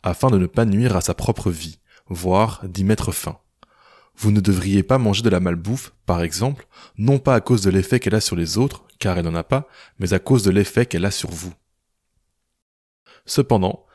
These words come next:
c'est sur notre relation avec les autres que se concentre cette pièce. Et il est remarquable qu'une seule phrase, connue sous le nom de règle d'or, ait servi de résumé raisonnable d'un code moral décent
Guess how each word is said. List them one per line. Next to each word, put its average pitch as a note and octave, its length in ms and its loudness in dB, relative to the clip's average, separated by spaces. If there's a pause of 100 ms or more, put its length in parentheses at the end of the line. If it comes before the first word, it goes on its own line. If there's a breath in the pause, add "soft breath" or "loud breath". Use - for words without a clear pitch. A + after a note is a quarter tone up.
(140 soft breath)
c'est - 160 -2
sur G2+ 180 2
notre G2+ 240 2
relation G#2 540 2
avec A2+ 300 0
les F#2+ 200 0
autres A#2+ 280 0
que A#2 140 -2
se - 100 -2
concentre - 520 -4
cette - 240 -2
pièce. - 500 -8 (520 loud breath)
Et G#2+ 100 4
il G#2 120 4
est F#2+ 40 4
remarquable A#2 680 2
qu'une D3 240 -2
seule - 160 -2
phrase, G2+ 440 -2 (260 soft breath)
connue A#2+ 280 2
sous - 160 -4
le G2 60 2
nom A2+ 120 -2
de G2 80 0
règle F#2+ 320 0
d'or, F2 340 -2 (340 loud breath)
ait G#2 80 0
servi G#2+ 340 0
de G#2+ 100 2
résumé G#2 460 2
raisonnable G#2+ 720 2 (220 loud breath)
d'un G2 160 0
code F#2+ 240 2
moral G2+ 420 0
décent A#2 420 -2